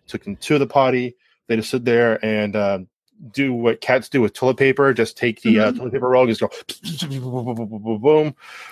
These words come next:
Speaker 1: I just go, "Oh, okay." And we do all the fun stuff there, put the diaper back on, put it back in the crib. They, they're crying. They're probably still crying, but, um, <laughs> they need, babies will eventually learn that nighttime is sleepy time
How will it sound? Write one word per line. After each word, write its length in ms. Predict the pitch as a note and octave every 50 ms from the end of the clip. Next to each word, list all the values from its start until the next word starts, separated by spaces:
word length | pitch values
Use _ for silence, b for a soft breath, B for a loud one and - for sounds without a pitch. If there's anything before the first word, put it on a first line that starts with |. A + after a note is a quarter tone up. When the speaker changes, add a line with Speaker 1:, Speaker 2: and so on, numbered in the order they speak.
| B B B -
Speaker 1:
I 60 | -
just 140 | A2+ A#2 -
go, 280 | C3 A2+ A2 A2+ - - -
"Oh, 400 | B2 A#2 B2 A#2+ A2 A2 G#2+ B B B B B B _ _ _ _ _ _ _ _
okay." 360 | A#2 A2+ A2 A2 A#2 A2 G#2+
And 800 | G#2 G2 - _ _ _ _ _ _ _ _ _ _ _ - G2+
we 60 | F#2+
do 160 | - A#2 A2
all 60 | A2+ A2
the 80 | A2 G2+
fun 160 | - G#2 G2
stuff 220 | - A2+ G#2 -
there, 220 | D#3 D3+ D3 C#3+ C#3
put 100 | - G#2+
the 60 | -
diaper 200 | A2 G#2 G2+ G2+
back 220 | - F2+ - -
on, 160 | D3+ D3 C#3+
put 80 | A#2+ A2+
it 60 | F#2
back 180 | G#2 G2 - -
in 60 | F#2
the 40 | F2+
crib. 300 | - D3+ D3+ C#3+ C#3 A#2+ B B B B B -
They, 120 | F#2+ F#2 - -
they're 80 | G#2
crying. 400 | - - - D3 C#3+ C#3 C#3 C3+
They're 80 | A#2 A#2
probably 200 | - - B2+ A2+
still 240 | A2 - - D3+ C#3+
crying, 400 | - - D3+ C#3 C3+ C3 C3+ C3
but, 220 | A2 F#2+ G2 - - _ _ _ _ _ _ _ _ _ _ _ _ _ _ _ _ -
um, 360 | G#2+ G2+ G2+ G2 F#2+ G2+ A2 B B B B B B B B -
<laughs> 480 | _ _ _ - - C#5+ - - -
they 120 | A2+ A2 A2
need, 220 | G#2+ G#2+ G2+ - - _
babies 260 | - A2 G#2+ A2 G#2
will 200 | A2+ A2 G#2+ G#2
eventually 300 | G#2 G#2 G#2+ - - G#2 G#2
learn 80 | G2+ G#2
that 120 | G2+ F#2+ E2
nighttime 420 | G#2 A2 G#2+ - B2 A2+ A2 G#2
is 100 | F2+ -
sleepy 260 | - - - - D3 C3
time 400 | - C#3+ C3 C3 B2+ B2+ B2+